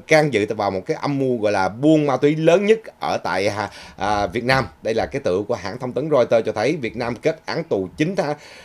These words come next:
chín người, à, về cái tội liên quan tới ma túy, và những người này đã bị, à, phán cái tội là chịu trách nhiệm, à,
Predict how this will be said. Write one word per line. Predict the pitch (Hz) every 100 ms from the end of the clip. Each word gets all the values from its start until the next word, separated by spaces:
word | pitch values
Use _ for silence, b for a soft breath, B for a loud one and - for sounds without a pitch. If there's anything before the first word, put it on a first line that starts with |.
| B -
chín | 202 240
người, | 135 101 104
à, | 101
về | 104 110
cái | 98 139
tội | 80 107
liên | 113 120 139
quan | 135 123
tới | 139
ma | 117
túy, | 131 135 185
và | - 107
những | 107 156
người | 147
này | 123 107 B B -
đã | 117 147
bị, | 131 113
à, | 113 113 B _
phán | - 165 202
cái | 220
tội | 196 95 107
là | 107 110 98 101 92
chịu | 117 131
trách | 151
nhiệm, | 113 101 117
à, | 95 101